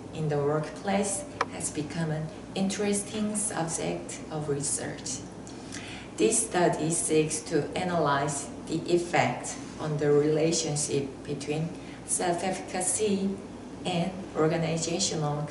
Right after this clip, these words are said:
commitment through existing studies.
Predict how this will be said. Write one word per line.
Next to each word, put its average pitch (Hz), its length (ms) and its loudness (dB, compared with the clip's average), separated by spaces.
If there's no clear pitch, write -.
commitment 156 600 0
through 143 440 4
existing 170 720 -2
studies. - 760 -6